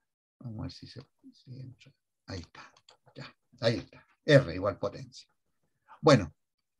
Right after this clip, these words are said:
¿qué pasa? Cuando llama a ese, vamos a poner un, un lapicito así. Uy,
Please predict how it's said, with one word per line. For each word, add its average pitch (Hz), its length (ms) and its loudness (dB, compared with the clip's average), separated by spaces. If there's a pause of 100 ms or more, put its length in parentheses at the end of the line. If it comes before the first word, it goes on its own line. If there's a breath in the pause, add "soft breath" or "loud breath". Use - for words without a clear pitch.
(520)
¿qué 269 100 8
pasa? 127 320 4
Cuando 151 280 2
llama 254 500 4
a 165 140 -2
ese, 254 460 -2 (1120)
vamos 113 200 -4
a - 20 -4
poner 113 300 -4
un, 107 480 -8 (640)
un 95 180 -12
lapicito - 540 -14
así. 202 260 -16 (1600)
Uy, - 380 -14